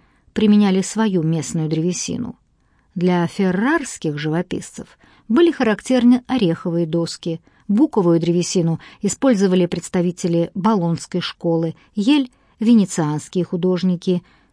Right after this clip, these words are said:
пихту — живописцы Ломбардии. Сам же Леонардо считал лучшими основами для живописи доски из кипариса, ореха и груши.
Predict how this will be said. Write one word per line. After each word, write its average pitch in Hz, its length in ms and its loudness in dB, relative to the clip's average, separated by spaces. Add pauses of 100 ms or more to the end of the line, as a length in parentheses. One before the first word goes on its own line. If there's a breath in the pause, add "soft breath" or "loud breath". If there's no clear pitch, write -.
пихту — 170 520 0 (340)
живописцы 165 720 -2
Ломбардии. 160 800 0 (1040)
Сам 311 320 0
же 240 100 4
Леонардо 208 520 4
считал 180 400 -2
лучшими 185 460 0
основами 202 640 2
для 165 300 -2
живописи 160 720 -6 (120)
доски 185 500 2
из - 340 -4
кипариса, 262 720 -2 (140)
ореха 202 600 0 (200)
и 233 100 0
груши. 196 580 0